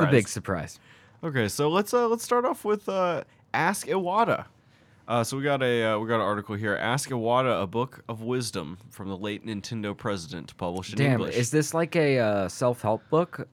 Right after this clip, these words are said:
Speaker 1: of sorts?
Speaker 2: I, I kinda wonder. It says, "A compilation of thoughts from and about Satoru Iwata, first published in Japan in late two thousand nineteen." Uh,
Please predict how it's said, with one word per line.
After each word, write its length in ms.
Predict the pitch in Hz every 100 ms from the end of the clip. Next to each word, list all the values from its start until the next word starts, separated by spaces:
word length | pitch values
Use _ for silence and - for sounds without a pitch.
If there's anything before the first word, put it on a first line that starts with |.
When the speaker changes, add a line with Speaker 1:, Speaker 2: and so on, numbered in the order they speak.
| _
Speaker 1:
of 400 | - 117 113 104
sorts? 480 | - 143 147 185 -
Speaker 2:
I, 120 | 143 143
I 180 | 160 180 160
kinda 240 | 196 196
wonder. 260 | 180 185 139
It 120 | 127
says, 120 | 143
"A 60 | 131
compilation 460 | 165 180 196 185
of 80 | 156
thoughts 400 | - 143 160 -
from 440 | - - 151 190 214
and 280 | 151 175
about 500 | 151 139 127 98 -
Satoru 560 | - 117 - 123 135 143
Iwata, 640 | 127 120 117 107 - 64 90
first 280 | 117 123
published 340 | - 127 123 -
in 140 | 113
Japan 400 | 104 104 92 95
in 160 | 98 92
late 200 | 87 -
two 120 | 85
thousand 260 | 85 85 101
nineteen." 400 | 104 - 139 - _ _ _ _ _ _ _ _ _
Uh, 320 | 113 110 98